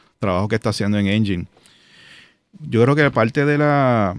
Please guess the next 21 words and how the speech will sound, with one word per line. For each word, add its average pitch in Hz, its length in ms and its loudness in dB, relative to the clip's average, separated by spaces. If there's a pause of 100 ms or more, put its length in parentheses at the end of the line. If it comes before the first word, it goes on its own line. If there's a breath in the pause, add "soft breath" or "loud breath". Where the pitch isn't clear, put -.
(540 soft breath)
de 107 200 -4
la, 101 220 0
de 107 160 -4
la 104 100 0
pregunta 110 440 -2
que 143 320 0
surge 143 340 -2
de, 123 240 0
de 110 220 -4 (300)
por 101 220 -2
qué 107 180 -4
integrar 127 460 -2
las 127 240 -4
artes 120 680 -6
es 107 160 -4
que 120 520 0 (200)
nos 107 260 -4
damos 120 260 0
cuenta 147 440 0
de 107 140 -2
que, 98 440 -2